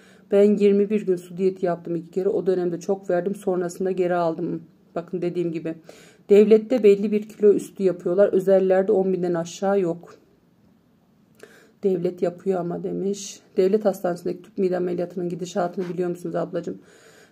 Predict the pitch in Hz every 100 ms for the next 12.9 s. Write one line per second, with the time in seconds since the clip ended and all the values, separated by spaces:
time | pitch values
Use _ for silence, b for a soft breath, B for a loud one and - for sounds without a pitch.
0 | B 240 277 254 - 240 294 - - -
1 | 294 - - 214 226 233 233 226 180 185
2 | 190 190 - - - - 175 175 175 285
3 | 294 - 220 214 220 202 190 196 196 196
4 | 185 - 202 220 220 180 175 180 196 233
5 | - 202 190 190 190 190 190 190 185 175
6 | - 277 285 B B B B B B B
7 | - 240 233 240 214 196 196 202 190 180
8 | 190 202 208 - - 190 185 185 180 202
9 | 202 208 170 - 185 175 - 180 180 -
10 | 180 180 175 175 175 175 B B B _
11 | _ _ - - 202 190 190 190 185 180
12 | - 180 233 233 180 175 170 269